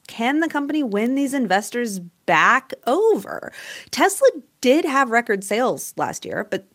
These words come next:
those sales were also actually a disappointment because they didn't hit targets. So coming into this call, pretty good profits and revenues definitely aren't gonna do the trick. Investors have gotten used to seeing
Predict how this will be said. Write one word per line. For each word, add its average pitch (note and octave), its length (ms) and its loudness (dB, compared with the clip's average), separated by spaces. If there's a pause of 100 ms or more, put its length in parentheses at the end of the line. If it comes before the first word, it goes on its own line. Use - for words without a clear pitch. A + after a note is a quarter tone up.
those A#3+ 200 -2
sales C4+ 280 2
were B3+ 260 2
also C4+ 300 4
actually C#4 280 2
a C#4 60 2
disappointment C4 760 -2 (120)
because A3+ 240 -4
they C#4 120 0
didn't A#3+ 360 -2
hit A#3+ 220 -6
targets. - 600 -6 (340)
So C#4 360 6
coming D#4+ 360 -2
into D#4+ 120 2
this D4+ 160 -6
call, C#4+ 280 0
pretty C#4+ 340 0
good C#4+ 280 4
profits A#3+ 400 2
and G#3+ 80 -6
revenues G3 500 0
definitely G3+ 440 0
aren't E3 140 0
gonna D#3 160 -6
do C#3+ 120 -10
the - 80 -12
trick. G#3 420 -4 (360)
Investors D#4 500 2
have E4+ 120 0
gotten D4+ 260 2
used D4+ 220 -2
to D#4 60 -6
seeing D#4 360 -2